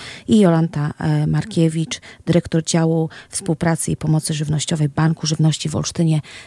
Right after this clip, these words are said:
za całe dobro, które już uczyniłyście i za tą ciężką, e, pracę w ciągu ostatnich, e, tygodni. Bardzo wam dziękujemy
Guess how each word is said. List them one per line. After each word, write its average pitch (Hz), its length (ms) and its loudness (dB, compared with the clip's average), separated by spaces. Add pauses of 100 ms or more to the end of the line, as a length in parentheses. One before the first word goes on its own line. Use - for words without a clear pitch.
za 165 320 0 (160)
całe 160 320 4
dobro, 156 280 0
które 151 300 -2
już 160 220 -2
uczyniłyście 156 680 0 (220)
i 202 40 -6
za 165 120 -2
tą 156 120 -6
ciężką, 156 540 0 (280)
e, - 140 -2
pracę 156 500 -2 (540)
w - 100 -10
ciągu 165 380 -2
ostatnich, 151 640 0
e, 156 260 0
tygodni. 151 480 0 (240)
Bardzo 156 240 2
wam 143 220 -2 (180)
dziękujemy 151 580 0